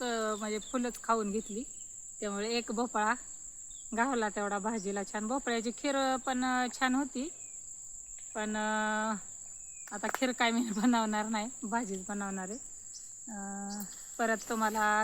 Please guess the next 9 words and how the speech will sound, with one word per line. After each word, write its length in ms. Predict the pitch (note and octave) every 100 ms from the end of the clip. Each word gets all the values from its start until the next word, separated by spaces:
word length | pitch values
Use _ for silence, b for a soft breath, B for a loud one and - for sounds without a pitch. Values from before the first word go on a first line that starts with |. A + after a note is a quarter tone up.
| G#3
कधी 200 | A#3 A#3
शेअर 280 | - C#4+ B3 B3
करेल 340 | B3+ A#3 A3
तुमच्याशी 480 | A#3 A3+ G#3+ - G3+
जर 500 | G#3 G#3 G#3 G#3+ G#3+
भोपळ्याची 520 | G#3 A#3+ A3 G3 F#3+
खीर 260 | F#3+ - G3+
केली 300 | F#3 G#3+ F#3+
तर. 160 | F3+